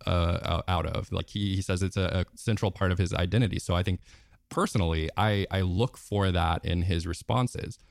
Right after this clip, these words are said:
Instead, what we got was Claudia Pisciuta of K N X ten seventy a-, actually posted on Twitter that she was with a group of journalists who were waiting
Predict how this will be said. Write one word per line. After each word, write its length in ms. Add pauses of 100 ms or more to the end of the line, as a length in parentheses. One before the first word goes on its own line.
(280)
Instead, 440
what 160
we 80
got 280
was 600
Claudia 260
Pisciuta 440
of 80
K 120
N 80
X 120
ten 160
seventy 600 (180)
a-, 160
actually 380
posted 320
on 160
Twitter 320
that 320
she 140
was 120
with 120
a 40
group 200
of 80
journalists 460
who 120
were 180
waiting 640